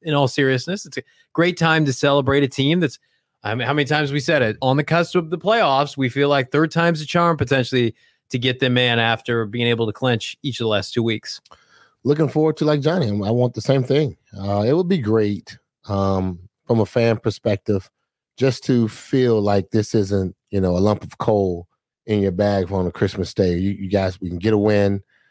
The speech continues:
Speaker 2: Uh, we can kinda wash the taste out of our mouth. But not only that, you wash the taste out of your mouth with a really good team. And if you smack up the coach that everyone is so highly on, saying that nobody wants to play, um, the team that could be as, just as physical as anybody in the N F L.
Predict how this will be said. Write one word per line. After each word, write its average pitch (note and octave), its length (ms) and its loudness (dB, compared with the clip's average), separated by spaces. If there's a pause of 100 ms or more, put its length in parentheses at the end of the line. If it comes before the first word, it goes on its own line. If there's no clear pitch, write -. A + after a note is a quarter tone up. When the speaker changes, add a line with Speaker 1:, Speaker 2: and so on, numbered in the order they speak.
(240)
Speaker 2:
Uh, F2 200 -4
we G2 100 0
can F2 60 -6
kinda A2 200 2
wash G#2 420 0
the - 80 -2
taste G#2+ 300 -2
out G#2 60 2
of G2 60 2
our G2+ 80 2
mouth. G#2 300 0
But F#2 80 -2
not B2 140 2
only A#2 220 2
that, B2+ 200 2
you G2 140 0
wash A#2 260 0
the G2+ 80 -6
taste A2+ 240 -4
out G#2 80 0
of - 80 -6
your F#2+ 80 -4
mouth A2 220 -2
with D#2+ 80 -10
a D#2+ 40 -10
really G2+ 460 0
good F#2 220 -4
team. G2 360 -6 (520)
And G2+ 80 -2
if G2 80 -4
you A#2+ 60 2
smack D3+ 300 -2
up B2+ 120 -2
the A#2 80 0
coach A#2+ 300 0
that G#2+ 120 -2
everyone A2+ 320 2
is G#2+ 120 -2
so A2+ 120 0
highly A2 480 2
on, F#2 320 -2 (380)
saying A2+ 300 0
that A2 120 2
nobody A2 360 2
wants G#2+ 320 0
to A2+ 60 -2
play, F2+ 540 -2 (360)
um, F#2 460 0
the G2+ 60 -2
team B2 280 0
that A2+ 120 2
could G#2+ 140 -6
be G#2+ 100 4
as, F#2 120 -2
just A#2 200 -2
as A2 140 -6
physical A2 400 0
as G2 100 0
anybody G#2 380 0
in G#2 60 -4
the G#2 80 0
N G#2 100 0
F G2+ 160 -2
L. A2 320 0